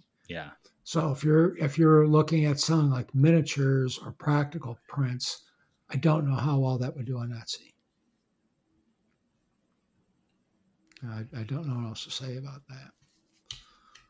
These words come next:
Speaker 2: I know we're, we're, well, Nathan's got a little note here. No, we're not talking about glue again, Nathan.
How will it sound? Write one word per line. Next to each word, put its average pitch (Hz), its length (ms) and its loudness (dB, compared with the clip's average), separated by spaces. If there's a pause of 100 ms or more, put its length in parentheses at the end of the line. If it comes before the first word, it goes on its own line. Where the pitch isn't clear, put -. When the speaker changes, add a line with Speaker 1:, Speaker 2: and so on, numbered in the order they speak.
(560)
Speaker 2:
I 135 120 -2
know 170 580 4 (180)
we're, 147 340 2 (140)
we're, 151 220 4 (300)
well, 143 240 2
Nathan's 175 480 6
got 165 220 4
a 156 40 4
little 151 280 4
note 156 340 4
here. 131 480 -2 (1700)
No, 156 200 4
we're 165 140 0
not 170 220 4
talking 160 340 2
about 147 420 -2
glue 147 260 2
again, 120 240 -2
Nathan. 120 420 -12